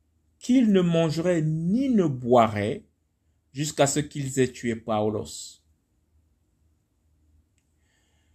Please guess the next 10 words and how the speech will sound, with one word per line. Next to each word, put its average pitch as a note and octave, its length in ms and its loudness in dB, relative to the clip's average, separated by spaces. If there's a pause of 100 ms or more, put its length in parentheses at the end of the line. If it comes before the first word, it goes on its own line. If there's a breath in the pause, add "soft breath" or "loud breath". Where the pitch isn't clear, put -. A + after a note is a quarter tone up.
(720)
Et A#2+ 120 0
ceux A#3 260 6
qui A#3 180 2
formèrent F#3 500 4
cette D#3+ 300 -6 (160)
conspiration E3 1120 -2 (960)
étaient F3 260 4
plus A#3+ 520 0
de F#3 100 6
quarante. C#3 640 -2